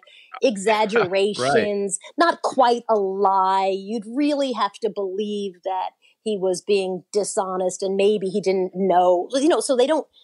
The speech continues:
Speaker 2: they don't necessarily dip into those things that we might colloquially call a lie, but that technically aren't lies.
Speaker 1: Right. So the question is, what do we do about that? What should the media do about that? Point out everyone?
Speaker 2: I think people pat themselves on the back. Yes,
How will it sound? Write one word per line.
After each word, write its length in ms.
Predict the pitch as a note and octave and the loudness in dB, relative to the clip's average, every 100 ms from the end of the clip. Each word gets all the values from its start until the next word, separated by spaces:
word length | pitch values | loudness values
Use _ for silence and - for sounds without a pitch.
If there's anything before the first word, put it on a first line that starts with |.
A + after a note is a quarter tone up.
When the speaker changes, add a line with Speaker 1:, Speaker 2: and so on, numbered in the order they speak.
| _ | _
Speaker 2:
they 80 | - | 0
don't 220 | B3 C#4 | 2 2
necessarily 520 | A#3 G#3+ - G#3+ G3+ F#3 | -2 -4 -2 -2 0 -4
dip 280 | E3+ G#3+ | -4 -2
into 200 | G#3+ G3 | -2 -2
those 300 | F#3 F#3 F3+ | 0 0 0
things 320 | - G#3 G3 F3+ | -2 -2 0 0
that 160 | F#3+ - | -2 -2
we 240 | F#3+ G#3+ | -2 0
might 440 | G3 F3+ F3 F3 - _ _ _ - | 0 -2 -2 -4 -10 _ _ _ -2
colloquially 760 | G#3+ F3+ F#3+ F#3 F#3 F3 E3+ | 0 4 2 0 0 2 0
call 280 | E3 G3 E3+ | 0 0 0
a 40 | D#3+ | 0
lie, 400 | E3+ E3 D#3+ D#3 | 0 0 0 -2
but 140 | F3+ | -2
that 200 | F#3 - | -4 -4
technically 520 | - F#3+ - - F3 | -6 -4 -6 -6 -4
aren't 340 | F3 E3 D#3+ - | -2 -4 -4 -6
lies. 460 | D#3+ - - - - | -8 -8 -8 -10 -8
Speaker 1:
Right. 180 | G2+ G#2+ | -6 -6
So 120 | - | -4
the 100 | E3+ | -6
question 380 | F3 A3+ A3 D#3 | -2 -2 -2 -6
is, 120 | A#2 | -8
what 440 | B2+ D#3 G#3+ _ - | -8 -6 -6 _ -10
do 120 | D#3 | -10
we 240 | B2+ E3 | -6 -8
do 400 | B2+ F#2 B2+ D#3+ | -10 -10 -8 -6
about 360 | F2+ - C#2 - | -10 -12 -14 -12
that? 180 | - C3+ | -12 -8
What 140 | D#3+ | -6
should 160 | G3 D3+ | -6 -6
the 60 | |
media 440 | G#2+ A2+ B2 A#2 F#2+ | -6 -4 -6 -6 -8
do 220 | F2 F#2+ | -6 -6
about 260 | D#2+ D#2+ | -6 -8
that? 180 | - E2 - _ | -6 -6 -8 _
Point 260 | - C3+ D3 | -6 -4 -2
out 300 | C3 C#3 - _ _ _ _ _ | -2 -2 -6 _ _ _ _ _
everyone? 600 | A#2+ A#2 B2 A2 A#2 F#3+ - - | -4 0 0 -2 -4 -6 -10 -2
Speaker 2:
I 80 | D4+ | 0
think 240 | D#4+ B4+ - | 2 0 0
people 280 | E4+ C#4+ | 0 2
pat 240 | B3 A#3 - | 2 0 0
themselves 440 | G#3+ A#3 G3+ F#3 | 0 2 0 2
on 80 | F3 | 0
the 60 | E3 | 2
back. 300 | E3 - - | 0 -2 0
Yes, 280 | E4+ - | 0 0